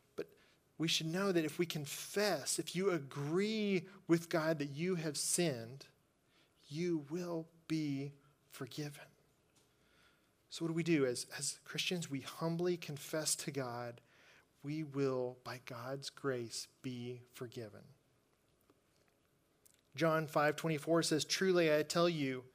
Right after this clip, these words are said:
anyone who hears my word and believes him who sent me has eternal life and will not come under judgment, but has passed from death to life."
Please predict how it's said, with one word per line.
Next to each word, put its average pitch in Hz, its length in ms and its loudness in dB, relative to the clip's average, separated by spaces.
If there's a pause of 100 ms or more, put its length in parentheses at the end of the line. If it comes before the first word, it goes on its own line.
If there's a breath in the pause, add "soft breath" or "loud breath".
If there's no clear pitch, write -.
(540 loud breath)
anyone 190 460 2
who 175 140 -2
hears 170 340 2
my 160 160 4
word 143 540 2 (500 soft breath)
and 151 140 -4
believes 151 560 2
him 127 400 -4
who 143 100 -2
sent 156 340 0
me 131 220 -6 (120)
has 151 180 0
eternal 151 400 -4
life 131 400 -2 (340 loud breath)
and 139 220 -4
will 175 260 4
not 165 300 -4
come 156 400 -4
under 143 240 -2
judgment, 127 520 -2 (360 loud breath)
but 147 100 -2
has 131 260 -2
passed 175 760 -2
from 127 400 -8
death 147 480 0 (340 loud breath)
to - 180 -6
life." 120 640 -6